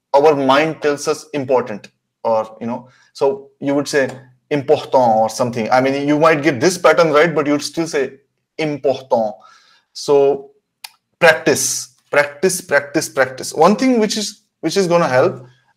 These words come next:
uh, I think, in first thing is to, you have to memorize, in the sense that you must know that this, this combinations means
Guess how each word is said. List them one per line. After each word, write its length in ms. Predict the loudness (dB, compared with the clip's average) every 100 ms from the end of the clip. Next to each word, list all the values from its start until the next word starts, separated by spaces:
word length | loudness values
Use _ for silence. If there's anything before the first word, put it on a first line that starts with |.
| -6
uh, 160 | -2 0
I 100 | 0
think, 440 | -2 -6 -8 -8
in 220 | -6 -6
first 300 | 0 2 2
thing 120 | 2
is 180 | 2 2
to, 80 | 2
you 60 | 2
have 100 | 4
to 60 |
memorize, 680 | 4 4 4 4 2 -4 -14 _ _ _ -6
in 80 | -4
the 80 |
sense 220 | -2 0 0
that 200 | -2 -4 -20 _
you 120 | 0
must 280 | 2 2 2
know 180 | 0 2
that 220 | 2 0
this, 340 | -2 -4 -6 -16 _ _ _ _
this 460 | -6 -4 -4 -6 -18 _ _ _ -2
combinations 680 | 0 2 0 0 0 -2
means 560 | 0 2 2 0 -4 -12